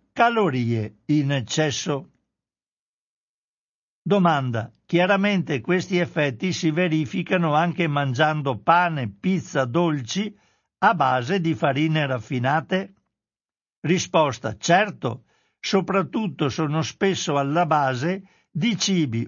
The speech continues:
ultraprocessati come le merendine. Domanda: dalle nostre analisi emerge un quadro di presenza,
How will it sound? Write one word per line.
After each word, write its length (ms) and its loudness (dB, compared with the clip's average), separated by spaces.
ultraprocessati 1700 -2
come 360 2
le 160 -2
merendine. 920 0
Domanda: 640 0
dalle 320 0
nostre 400 0
analisi 560 0
emerge 480 0
un 140 -2
quadro 500 0
di 220 -4
presenza, 920 -2